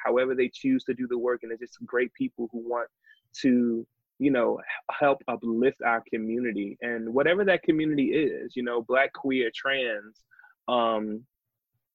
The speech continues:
gender nonconforming, whatever that community is. Um, and so I see that happening. I also see, you know,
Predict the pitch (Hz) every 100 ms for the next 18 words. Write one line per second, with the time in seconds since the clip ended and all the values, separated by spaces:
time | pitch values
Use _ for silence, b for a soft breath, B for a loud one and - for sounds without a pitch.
0 | _ 147 143 143 135 131 127 123 117 135
1 | 135 120 92 98 127 143 196 180 139 123
2 | 135 123 117 110 104 107 90 107 - 123
3 | 120 120 117 139 147 - - 151 127 131
4 | 139 110 113 104 101 110 123 - 139 -
5 | - 131 127 - _ _ _ _ - 214
6 | 151 143